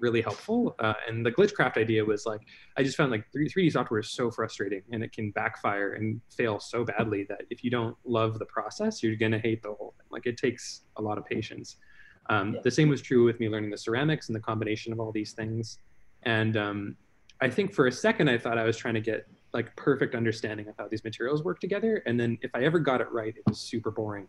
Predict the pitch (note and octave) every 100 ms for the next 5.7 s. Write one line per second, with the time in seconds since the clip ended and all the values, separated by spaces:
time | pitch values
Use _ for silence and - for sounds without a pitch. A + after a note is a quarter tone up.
0 | - - - G#2+ G#2+ - _ _ _ -
1 | G#2+ G#2 G#2+ G#2 - _ - - - B2
2 | B2 C#3 B2 A#2 A#2 A2+ B2 B2+ B2 -
3 | B2 A2 A2+ A#2 C#3 F3+ - B2 - A2
4 | G#2+ G#2 G#2 G#2+ - G#2+ - G#2+ - A2+
5 | A2+ A2 - G#2 G#2+ G#2 A2+